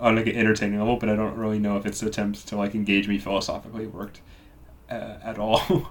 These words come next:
<laughs> And it was so funny 'cause one of the people in my class was like, "Oh my God, this film, movie was so modern." I was like, "What are you talking about? This just feels like it's from the nineties." Like, everything about it is so, like, locked at its specific time of being the nineteen nineties in West Germany.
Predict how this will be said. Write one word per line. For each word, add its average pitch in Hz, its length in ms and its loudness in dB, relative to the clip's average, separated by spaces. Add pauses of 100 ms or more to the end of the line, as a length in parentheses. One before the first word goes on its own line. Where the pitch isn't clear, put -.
<laughs> - 120 -10
And 120 160 6
it - 200 -6
was 135 200 10
so 139 160 10
funny 123 220 10
'cause 110 160 2
one 120 120 4
of 120 80 6
the 127 80 4
people 117 200 6
in 110 60 6
my 101 100 10
class 107 220 4
was - 20 -6
like, 110 120 0
"Oh 127 120 8
my 131 120 10
God, 113 140 6
this 107 100 -2
film, 127 300 4
movie 135 160 10
was 135 140 8
so 120 160 6
modern." 101 420 8 (220)
I 131 40 0
was 127 80 6
like, 131 160 6 (120)
"What 147 100 8
are - 20 8
you 185 80 4
talking 143 180 8
about? 123 100 6
This 120 160 4
just 147 140 0
feels 131 460 6
like 117 120 2
it's 113 120 0
from 117 140 2
the 104 80 4
nineties." 95 380 -2
Like, 113 120 -8
everything 131 300 8
about 123 200 8
it 113 60 2
is 107 120 -2
so, 107 400 6
like, 110 300 4 (640)
locked 113 540 6
at 110 80 2
its 101 120 0
specific 110 460 -2
time 98 460 -4 (220)
of 107 320 0
being 104 340 4
the 107 100 0
nineteen 101 380 0
nineties - 640 -8 (540)
in 113 140 -4
West 98 200 -2
Germany. 113 400 -12